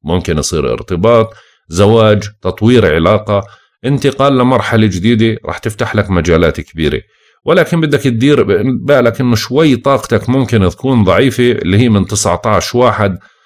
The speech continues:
لغاية ثمنتاش اثنين. فترة تراجع المشتري، صحيح إنه المشتري موجود عندك ومقابلك في بيت الشراكة تمامًا، راح يعطيك حظوظ من بداية العام وحتى أربعتاش خمسة،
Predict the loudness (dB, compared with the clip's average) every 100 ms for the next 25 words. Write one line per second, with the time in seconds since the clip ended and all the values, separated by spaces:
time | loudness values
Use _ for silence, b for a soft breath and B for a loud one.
0 | b b 0 4 4 4 0 -2 -2 -2
1 | -2 -4 -4 -6 -4 -2 -2 -6 -14 _
2 | _ _ _ _ _ _ _ _ _ -4
3 | -2 0 -2 -2 -2 -2 0 -2 -2 -2
4 | -2 0 0 0 -2 b b b -6 -2
5 | 0 0 0 2 0 0 0 0 0 0
6 | 0 0 0 0 0 0 -2 -6 -6 -4
7 | -4 -2 0 2 -2 -2 -4 -2 -2 -4
8 | 0 0 0 -2 0 0 2 2 0 -2
9 | B B B -4 0 0 0 -4 -6 -4
10 | 0 2 4 4 4 2 2 0 -2 0
11 | 0 0 -2 -4 -4 0 0 0 -2 -2
12 | -2 -2 -4 -2 -2 0